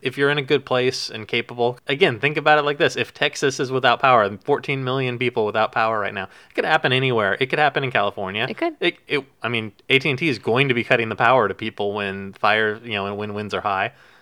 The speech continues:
Speaker 1: and inevitable the next fire season. It could
Speaker 2: Yes.
Speaker 1: happen in New York. It could happen anywhere. So
Speaker 2: Mm-hmm.
Speaker 1: it's a good thing to keep in mind, I think. All right, Corinne,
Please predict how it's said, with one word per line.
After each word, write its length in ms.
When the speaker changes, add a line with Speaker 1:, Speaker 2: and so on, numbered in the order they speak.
Speaker 1:
and 320
inevitable 640
the 140
next 220
fire 240
season. 360
It 100
could 80
Speaker 2:
Yes. 80
Speaker 1:
happen 260
in 100
New 80
York. 280
It 220
could 120
happen 340
anywhere. 420
So 300
Speaker 2:
Mm-hmm. 100
Speaker 1:
it's 100
a 40
good 180
thing 140
to 40
keep 180
in 60
mind, 260
I 60
think. 340
All 280
right, 360
Corinne, 540